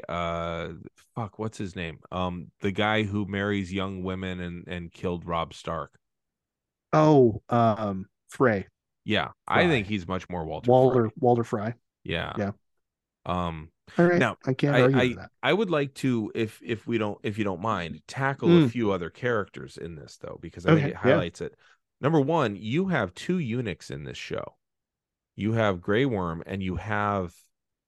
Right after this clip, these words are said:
Speaker 1: the fat dude with all the little birds. I forget
Speaker 2: Yeah.
Speaker 1: his name. But
Speaker 2: Yeah.
Speaker 1: literally two eunuchs, right?
Speaker 2: Yeah.
Speaker 1: And then you have,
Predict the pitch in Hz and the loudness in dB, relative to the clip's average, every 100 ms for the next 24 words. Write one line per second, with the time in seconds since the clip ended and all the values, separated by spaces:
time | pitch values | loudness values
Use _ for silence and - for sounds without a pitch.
0 | _ _ _ _ _ - 98 - 123 117 | _ _ _ _ _ -4 -4 -2 -2 -2
1 | 104 101 92 82 87 92 87 85 85 71 | -2 -4 -4 -4 -4 -4 -2 -6 -6 -6
2 | 80 71 50 - - - _ _ _ _ | -6 -8 -10 -16 -20 -20 _ _ _ _
3 | _ _ _ _ _ _ _ _ _ _ | _ _ _ _ _ _ _ _ _ _
4 | _ _ 82 - 82 87 110 107 101 87 | _ _ -18 -12 -8 2 2 2 -2 -4
5 | 80 76 - _ _ _ _ _ _ _ | -10 -12 -18 _ _ _ _ _ _ _
6 | _ _ _ _ _ 120 107 - - 135 | _ _ _ _ _ -2 -2 -6 -2 4
7 | 127 117 196 131 104 - 135 104 87 71 | 6 6 4 2 0 0 0 0 -2 -8
8 | - - - _ - 87 98 117 - - | -16 -20 -20 _ -6 -2 0 -2 -6 0
9 | 135 110 - _ _ - 120 110 98 147 | 2 2 -6 _ _ -2 -2 0 4 4
10 | 240 127 80 80 - - 104 117 110 117 | 6 2 -2 -10 -14 -6 -4 -4 -2 0
11 | 104 95 95 87 | 2 2 0 -2